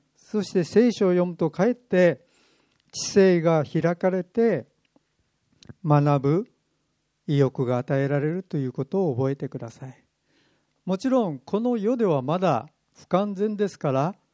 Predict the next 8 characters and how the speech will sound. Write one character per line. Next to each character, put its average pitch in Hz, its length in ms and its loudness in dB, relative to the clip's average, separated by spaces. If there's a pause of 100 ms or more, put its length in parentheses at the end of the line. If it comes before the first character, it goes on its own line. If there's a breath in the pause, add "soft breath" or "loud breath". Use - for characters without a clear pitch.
(640)
そ 160 140 -2
の 160 180 2
真 208 340 -4
理 185 140 -2
が 160 280 2 (1200)
ピ - 80 -14
タ 269 140 8
ッ 269 40 -2